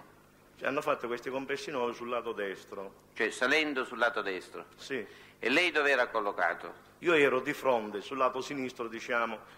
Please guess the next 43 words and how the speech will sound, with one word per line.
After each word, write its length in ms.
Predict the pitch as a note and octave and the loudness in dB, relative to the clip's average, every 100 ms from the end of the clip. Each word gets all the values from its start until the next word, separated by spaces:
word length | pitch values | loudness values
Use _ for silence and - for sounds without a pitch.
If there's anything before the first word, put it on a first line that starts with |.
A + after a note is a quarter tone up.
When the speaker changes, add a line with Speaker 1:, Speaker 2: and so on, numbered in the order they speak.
| - | -8
Speaker 1:
che 100 | C3+ | -2
c'era 220 | C#3+ A#2+ | 2 2
una 160 | B2 | 2
cabina 320 | C#3 C#3+ A#2 A2+ | 0 -2 -2 0
telefonica 440 | D3+ C#3+ A#2+ A2 | -2 0 0 0
con 140 | A2 | 0
la 120 | A#2+ B2 | 2 2
radiotrasmettente. 1160 | A2+ G#2+ A2 A2 A2 G#2 - F#2 E2 D2+ D#2+ - - | 2 0 -2 -4 -4 -6 -4 -4 -4 -10 -16 -18 -10
Speaker 2:
In 120 | A2+ | -2
attesa 400 | B2 - D#3+ D#3 | -2 2 2 4
che 120 | A#2+ A#2+ | 0 0
uscisse 520 | A#2 - C#3 C3+ B2 | -2 0 -2 0 -2
il 80 | A2+ | 0
Ferrera? 560 | B2+ A2 A2 F#2 F2 - - - | 0 2 2 0 -2 -8 -16 -4
Speaker 1:
In 140 | C#3 | -2
attesa 320 | - G3 C#3+ | 0 0 0
che 80 | C3 | 0
uscisse 420 | D3+ - F3+ - | 0 -2 -4 -2
il 60 | A3+ | 2
Ferrera, 340 | B3 G#3 C#3+ | 4 6 4
che 100 | B2+ | 4
io 120 | C#3 | 2
davo 200 | B2 C3 D#3 | 4 4 4
il 80 | |
via 220 | D#3 D3+ A#2+ | 0 0 0
per 160 | B2 | 0
via 200 | A#2+ C3 | 0 0
dell'altra 480 | A#2 A#2 B2+ - C#3 | 2 2 0 2 0
radio 340 | C3 B2+ A2+ | 4 4 4
dove 200 | A2+ A2+ | 0 2
loro 260 | A#2+ A#2+ A2+ | 4 4 2
erano 280 | A2+ A2 A#2 | 0 0 0
nascosti 460 | B2 - B2 A2 | 0 0 0 0
con 140 | G#2+ G#2+ | -2 -2
le 60 | |
macchine 340 | A2 A2+ B2 C3 | -2 -2 -2 -2
rubate, 400 | C#3+ A#2+ A2 G#2+ | 2 2 4 2
le 140 | D3+ | 4
amme, 380 | A#2+ A#2 A#2+ C3 - - - - | 4 2 0 -6 -10 -20 -20 -6
per 120 | A#2+ | 0
ammazzare 420 | C#3 D#3 - B2 | 0 0 2 4
Antonino 460 | A#2 A2+ A#2+ A2+ A2 | 4 2 0 2 0
Ferrera. 500 | A2+ A2 G2+ D#2+ C#2 | 0 0 0 0 -6